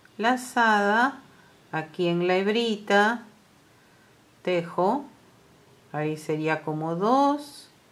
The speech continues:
tres y cuatro.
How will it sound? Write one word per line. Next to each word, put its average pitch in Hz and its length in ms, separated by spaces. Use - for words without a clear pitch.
tres 202 920
y 214 500
cuatro. 160 680